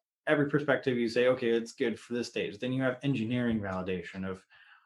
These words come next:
"Okay, well, the materials selected, they will hold up to what we're trying to do with it.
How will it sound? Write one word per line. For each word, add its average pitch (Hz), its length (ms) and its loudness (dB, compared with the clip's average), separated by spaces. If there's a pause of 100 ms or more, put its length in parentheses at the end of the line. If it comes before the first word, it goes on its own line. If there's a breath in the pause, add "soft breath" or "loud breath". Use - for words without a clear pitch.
(120)
"Okay, 113 220 -2
well, 107 140 0
the 110 80 0
materials 120 760 8
selected, 110 460 0
they 117 140 2
will 113 400 4
hold 107 300 0
up 101 200 0
to 104 100 -10
what 104 140 -2
we're 101 120 -2
trying 101 220 -4
to 95 80 -6
do 92 240 -4
with 87 220 -4
it. 92 180 -2